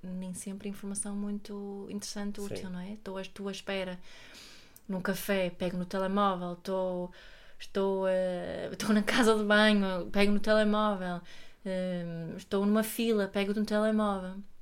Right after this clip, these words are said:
Speaker 2: Hum.
Speaker 1: Não é? Estou sempre a consumir, estou a fazer, o-, os cérebros estão constantemente nesse overload.
Speaker 2: Hum.
Speaker 1: Precisamos mesmo dessa,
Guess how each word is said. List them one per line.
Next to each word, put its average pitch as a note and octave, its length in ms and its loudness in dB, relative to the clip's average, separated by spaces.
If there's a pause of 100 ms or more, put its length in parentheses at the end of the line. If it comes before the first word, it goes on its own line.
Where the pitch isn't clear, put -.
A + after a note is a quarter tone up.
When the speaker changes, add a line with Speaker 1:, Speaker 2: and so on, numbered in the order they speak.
(140)
Speaker 2:
Hum. A2+ 160 -6 (120)
Speaker 1:
Não F#3 140 -8
é? F3 80 -4
Estou F#3+ 220 -10
sempre G3 280 -6
a F#3+ 40 -4
consumir, G#3+ 500 -2
estou G#3+ 260 -4
a A3 100 -2
fazer, A3+ 340 -6
o-, G#3+ 160 -8 (140)
os G#3+ 140 -4
cérebros F#3 340 -4
estão G3 200 -8
constantemente A#3 720 -8
nesse A#3 300 -4 (680)
overload. G#3+ 580 0
Speaker 2:
Hum. G3 40 -8
Speaker 1:
Precisamos A3 640 -2
mesmo A3+ 360 -4
dessa, A3 520 -6